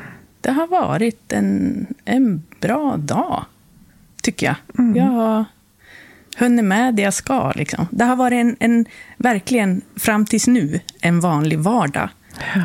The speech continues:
Speaker 1: Och ibland kan man ju tycka att det är lite tråkigt, kanske. Men nej, det har det inte varit. Det har varit en jättefin vardag, har det
Speaker 2: Ja.
Speaker 1: varit. Ah.
Speaker 2: Vad härligt.
Speaker 1: Ja.
Speaker 2: Mm.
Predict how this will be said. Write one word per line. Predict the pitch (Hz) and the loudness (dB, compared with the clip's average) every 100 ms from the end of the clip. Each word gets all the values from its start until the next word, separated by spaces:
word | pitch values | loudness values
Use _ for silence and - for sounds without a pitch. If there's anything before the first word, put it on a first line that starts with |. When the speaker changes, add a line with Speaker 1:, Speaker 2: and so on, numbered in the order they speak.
| 160 | -2
Speaker 1:
Och | - | -2
ibland | 170 196 247 | 0 0 0
kan | 175 | 0
man | 175 | -2
ju | |
tycka | - - | -4 -6
att | 160 | -4
det | 202 | -2
är | 185 | -2
lite | 156 - | -4 -6
tråkigt, | - 151 - - - - - - | -6 -6 -6 -8 -10 -16 -20 -10
kanske. | - 170 - - - - | -6 -4 -6 -10 -16 -2
Men | 202 247 247 294 | 0 2 0 0
nej, | 220 254 285 | 0 0 -2
det | - | -2
har | 233 | -2
det | 233 | 0
inte | 180 | -2
varit. | 160 175 - | -4 -8 -6
Det | |
har | 269 | -2
varit | 285 285 | 0 2
en | 277 | 2
jättefin | 220 285 - - - 320 135 | 0 -4 -4 -6 -2 -2 -2
vardag, | - 180 - - | -4 -6 -8 -8
har | - | -2
det | 233 | 0
Speaker 2:
Ja. | 170 | 2
Speaker 1:
varit. | 233 - - | -2 -6 -2
Ah. | 262 302 302 - | 0 0 -4 -4
Speaker 2:
Vad | 240 | 0
härligt. | 185 190 220 - | 0 -2 -6 -2
Speaker 1:
Ja. | 220 | 0
Speaker 2:
Mm. | 196 | 0